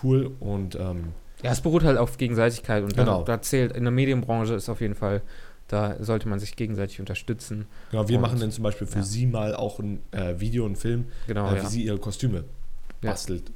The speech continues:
Speaker 1: designt.
Speaker 2: genau, das ist es dann. Ähm, und meistens, es reichen ja auch dann für die Projekte schon Film-, äh, Schauspielstudenten so, die auch im ersten,
Speaker 1: Ja,
Speaker 2: zweiten
Speaker 1: genau.
Speaker 2: Semester oder so sind, die haben da richtig Bock drauf, die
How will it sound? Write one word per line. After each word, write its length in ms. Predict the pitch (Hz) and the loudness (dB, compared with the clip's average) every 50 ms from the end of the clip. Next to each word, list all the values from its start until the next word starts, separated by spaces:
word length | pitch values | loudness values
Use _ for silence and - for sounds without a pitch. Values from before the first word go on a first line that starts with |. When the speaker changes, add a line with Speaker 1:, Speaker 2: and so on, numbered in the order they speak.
| - - | -6 -6
Speaker 1:
designt. 380 | 98 87 95 87 87 85 85 | -4 -2 0 -2 -2 -2 -2
Speaker 2:
genau, 280 | 87 113 117 117 104 101 | -2 -2 -2 -2 -2 -4
das 400 | 101 104 110 104 - 110 107 - | -4 -4 -4 -4 -2 -4 -4 -4
ist 220 | - - 113 - - | -6 -8 -6 -6 -6
es 120 | 113 - - | -8 -8 -4
dann. 220 | - 101 101 104 - - - - - - - - - - | -2 -2 -2 -2 -4 -8 -14 -14 -14 -12 -12 -10 -4 -2
Ähm, 280 | 110 101 98 98 107 - | 0 0 0 -2 -2 -4
und 120 | 113 104 | -6 -4
meistens, 480 | 104 113 110 104 - - 107 104 - - | 0 0 0 0 -2 -4 -4 -6 -6 -6
es 160 | - - - - | -8 -8 -6 -4
reichen 240 | 131 131 - - 135 | -4 -4 -4 -4 -4
ja 80 | 120 | -4
auch 100 | 110 117 | -4 -6
dann 240 | - - 113 113 110 | -6 -6 -6 -6 -6
für 120 | - - 117 | -6 -6 -6
die 60 | 113 | -6
Projekte 340 | - - 110 104 101 - - | -4 -4 -4 -4 -4 -6 -8
schon 200 | - - 107 104 | -8 -6 -6 -6
Film-, 280 | - - 139 143 143 - | -4 -4 -4 -4 -4 -4
äh, 360 | - 113 107 104 104 101 104 - - - | -4 -2 0 0 0 -2 -2 -4 -8 -10
Schauspielstudenten 840 | - - 131 135 - - 110 - - 107 107 104 101 110 113 120 120 | -6 -4 -4 -4 -2 -4 -4 -4 -4 -4 -4 -4 -2 0 2 2 2
so, 240 | - 117 117 127 127 - - - - - - | 2 0 -2 -4 -4 -2 0 2 2 2 2
die 120 | 107 107 | 0 0
auch 140 | 120 123 135 | 0 -2 -2
im 80 | 123 | -2
ersten, 400 | 117 120 127 - - 135 123 117 | -2 -2 -2 -2 -4 -4 -4 -4
Speaker 1:
Ja, 140 | 107 - 196 | -6 -4 -2
Speaker 2:
zweiten 160 | 120 110 143 | -2 0 0
Speaker 1:
genau. 100 | 131 - | 2 2
Speaker 2:
Semester 300 | - 120 147 165 - - | 2 2 0 0 -2 -2
oder 140 | 185 175 151 | -2 0 0
so 60 | 143 | 0
sind, 240 | 139 147 147 139 - - - - - | 0 -2 -2 -2 -4 -4 -4 -4 -2
die 120 | 127 120 120 | 0 0 0
haben 140 | 147 160 | 0 0
da 80 | 151 117 | 0 0
richtig 280 | - - - - - - | -2 -2 -4 -4 -2 2
Bock 180 | 170 160 - | 2 2 2
drauf, 180 | - 107 101 - | 2 -2 -4 -4
die 180 | - 127 120 | -4 -4 -2